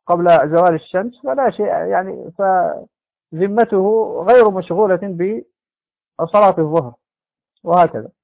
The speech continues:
هذا في الوجوب. وأما في الصحة، فمن صلى الظهر قبل الزوال مثلًا فإن صلاته باطلة، فلذلك هذا شرط صحة ووجوب معا.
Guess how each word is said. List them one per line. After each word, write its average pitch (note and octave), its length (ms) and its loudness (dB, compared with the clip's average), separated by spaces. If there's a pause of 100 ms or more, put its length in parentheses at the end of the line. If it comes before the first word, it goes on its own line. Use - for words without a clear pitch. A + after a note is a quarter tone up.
(1200)
هذا G#3+ 200 4
في A3 80 -2
الوجوب. G3 380 0
وأما A3+ 280 4
في A#3+ 100 -2
الصحة، A#3+ 760 4
فمن A#3 240 2
صلى A3+ 760 6 (680)
الظهر G3 480 4
قبل G#3+ 280 2
الزوال F#3 560 4
مثلًا F#3 540 -2 (380)
فإن F3+ 280 -8
صلاته F3+ 480 2
باطلة، B2 440 -2 (380)
فلذلك F#3+ 400 2
هذا F#3 240 4
شرط G3+ 480 -2 (600)
صحة F3+ 640 -2 (840)
ووجوب F#3 840 2 (840)
معا. D#3 440 2